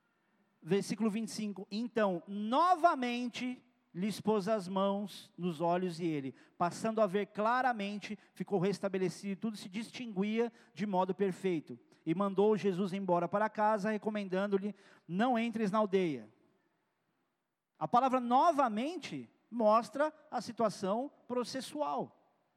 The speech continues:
mostra a continuidade. Jesus fez a mesma coisa. Agora me fala: quantas vezes ou quantos milagres você viu Jesus fazer duas vezes? Continuar o que ele tinha feito. É fácil a gente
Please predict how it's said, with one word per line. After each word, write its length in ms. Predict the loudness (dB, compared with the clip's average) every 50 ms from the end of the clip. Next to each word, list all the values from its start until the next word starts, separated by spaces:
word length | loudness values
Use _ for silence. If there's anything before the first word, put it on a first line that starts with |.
| _ _ _ _ _ _
mostra 360 | 2 2 2 2 2 -4 -8
a 40 | -4
continuidade. 960 | 0 0 0 0 0 -2 -4 -4 0 2 4 4 4 2 0 -2 -6 -14 -20 _ _ _ _ _ _ _ _ _ _ _ _
Jesus 320 | -4 -2 0 0 -2 -2
fez 200 | -2 -2 -2 -2
a 60 | -2 -2
mesma 300 | -2 -2 -2 -2 -4 -2
coisa. 280 | 2 0 2 2 2
Agora 220 | 0 0 0 0 0
me 100 | -2 -4
fala: 360 | -2 0 0 2 2 0 -2 -6 -14 _ _ _ _ _ _
quantas 560 | 4 6 6 4 2 4 4 4 4 2 0
vezes 320 | 0 0 0 0 0 -2
ou 100 | -2 -4
quantos 560 | -4 2 6 6 6 6 4 0 -4 -4 -4 -2
milagres 680 | -2 2 2 4 4 4 2 0 -2 -6 -6 -8 -12 -20 _ _ _ _
você 320 | 0 0 0 0 -2 -2
viu 220 | 0 0 0 0
Jesus 320 | 0 0 -2 -2 -2 -4 -2
fazer 320 | -2 -2 -2 0 -2 -2
duas 380 | -2 0 2 2 2 2 2 2
vezes? 420 | 0 0 0 -4 -8 -16 -20 _ _ _ _ _ _ _ _ _ _ _ _ _ _ _ _ _ _ _ _ _ _ _ _ _
Continuar 760 | 4 6 6 6 4 2 0 -4 -4 -4 0 2 2 2 2
o 60 | 0
que 100 | -2 -6
ele 80 | -6
tinha 220 | -6 -6 -6 -6 -6
feito. 360 | -4 -2 -2 -2 -2 -4 -8 _ _ _ _ _ _
É 120 | -4 -4 -4
fácil 420 | 0 0 0 0 0 -2 -2 -2
a 80 | 0 0
gente 640 | 0 -2 -2 -2 -2 -2 -4 -6 -6 -8 -10 -10